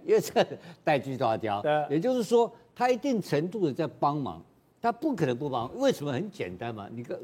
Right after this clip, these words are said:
Speaker 1: 上一集我们谈到了嘛，未来的美国的唯一敌人是谁？
Speaker 2: 中国。
Speaker 1: 中国嘛，那中国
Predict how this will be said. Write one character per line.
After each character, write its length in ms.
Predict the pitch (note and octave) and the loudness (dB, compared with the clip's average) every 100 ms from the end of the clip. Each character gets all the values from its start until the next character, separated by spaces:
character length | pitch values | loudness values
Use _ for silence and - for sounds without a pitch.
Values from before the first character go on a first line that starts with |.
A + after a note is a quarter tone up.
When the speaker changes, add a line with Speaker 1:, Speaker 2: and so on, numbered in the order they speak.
| C3 | -8
Speaker 1:
上 260 | - A#3 | -2 -2
一 40 | E3+ | 0
集 100 | C3+ | 0
我 80 | A#2+ | -2
们 100 | C#3 | -4
谈 180 | G#2 A2+ | -10 -6
到 160 | C3+ | -6
了 80 | G2+ | -6
嘛， 140 | F2+ F#2 _ _ - | -8 -18 _ _ -4
未 320 | C#4+ C#4+ G3+ | 4 6 6
来 220 | D3 D3 | 6 2
的 200 | E3 F3 | 4 2
美 280 | D3+ C3+ B2 | 2 0 -2
国 200 | A#2+ E3+ | 0 0
的 140 | F#3 F3 | 2 0
唯 260 | C#3+ D#3 | 2 2
一 120 | A#3 | 2
敌 180 | F#3+ C3+ | 0 -4
人 180 | C3 B2 | -2 -2
是 140 | C3 | -4
谁？ 260 | C3 E2 E2 - - | -10 -10 -12 -16 -2
Speaker 2:
中 200 | - F4 | 2 4
国。 280 | E4 A3+ A3 D4 | 6 8 6 4
Speaker 1:
中 260 | D4+ D4 | 0 2
国 180 | F#3 E3+ | 4 4
嘛， 320 | F#3+ D3 F#2+ - | 6 2 0 -2
那 100 | A#3 | -4
中 360 | - C#4+ C#4+ G#3+ | 0 2 2 4
国 260 | F#3 G3+ | 4 2